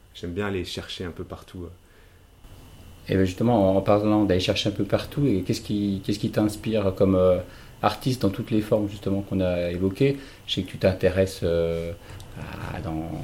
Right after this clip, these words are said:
Speaker 2: dans le graphe, il y a des artistes qui t'ont marqué, ou même au niveau de la peinture, quoi. Je, je sais qu'il y a Basquiat.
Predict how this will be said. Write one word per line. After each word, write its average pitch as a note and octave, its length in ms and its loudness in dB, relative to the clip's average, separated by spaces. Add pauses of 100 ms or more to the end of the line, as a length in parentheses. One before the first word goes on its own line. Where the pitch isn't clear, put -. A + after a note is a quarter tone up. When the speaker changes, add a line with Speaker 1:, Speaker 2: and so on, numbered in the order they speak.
(160)
Speaker 2:
dans A#2 140 -6
le C3 80 -2
graphe, G#2 400 0
il F2+ 60 0
y F2 60 0
a E2+ 40 0
des F2 140 2
artistes - 280 -2
qui - 80 -10
t'ont F#2+ 120 -2
marqué, F#2+ 360 2
ou G2 100 6
même F#2+ 200 6
au - 20 4
niveau F#2+ 200 4
de G2 40 2
la F#2+ 60 10
peinture, B2 560 0
quoi. F2 140 0
Je, F#2+ 120 -10 (160)
je F2 60 -10
sais - 120 -10
qu'il F2+ 120 -8
y E2 40 -6
a - 20 -8
Basquiat. A2 760 2